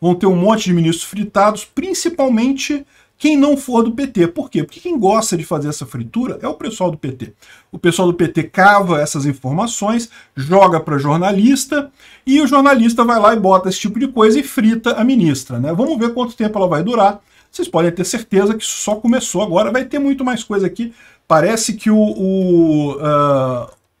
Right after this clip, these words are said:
o Flávio Dino falou que não, não há elementos para comprovar que a foto comprove ligação com a milícia.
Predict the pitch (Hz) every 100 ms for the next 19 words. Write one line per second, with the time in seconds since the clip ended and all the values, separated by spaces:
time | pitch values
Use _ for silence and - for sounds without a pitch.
0 | _ _ 127 - 190 208 156 147 269 202
1 | 120 - _ - _ 160 180 226 220 254
2 | 262 254 269 233 240 196 190 165 180 240
3 | 220 - - 180 - 190 190 165 123 170
4 | 202 - - 139 - - 202 196 175 175
5 | 147 185 185 170 170 135 - 185 180 165
6 | 139 180 214 -